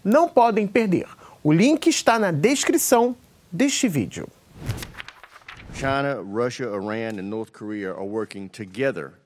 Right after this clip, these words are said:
Speaker 2: to reduce America's global influence, harm our alliances,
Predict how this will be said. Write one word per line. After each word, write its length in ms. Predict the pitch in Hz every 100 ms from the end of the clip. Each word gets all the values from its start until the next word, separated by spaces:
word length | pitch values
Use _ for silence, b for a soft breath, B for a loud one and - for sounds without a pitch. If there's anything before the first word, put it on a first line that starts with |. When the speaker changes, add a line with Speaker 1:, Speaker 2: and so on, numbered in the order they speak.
| _ _ _ _ _ -
Speaker 2:
to 100 | 107
reduce 480 | 101 92 120 113
America's 580 | 104 101 107 107 - 98
global 440 | 82 113 123 127 113
influence, 640 | 104 101 92 92 - - _ _
harm 400 | _ 139 147 156
our 160 | 139 131
alliances, 840 | 113 98 95 95 - 95 92 -